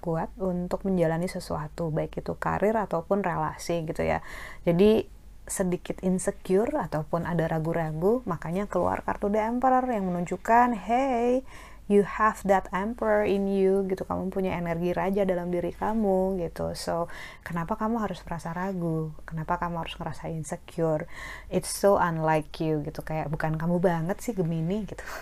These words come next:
<laughs> Gemini itu bukannya ragu-ragu ya, Gemini itu seringnya pengennya semuanya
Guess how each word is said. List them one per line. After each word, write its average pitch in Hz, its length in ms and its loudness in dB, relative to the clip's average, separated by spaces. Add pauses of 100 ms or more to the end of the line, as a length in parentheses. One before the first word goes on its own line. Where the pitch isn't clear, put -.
(420)
<laughs> - 600 -8
Gemini 214 240 10
itu 285 160 8
bukannya 254 240 8
ragu-ragu 208 560 8
ya, 147 320 0 (160)
Gemini 165 320 2
itu 170 80 0
seringnya 185 320 0
pengennya 170 320 -2
semuanya 151 720 -4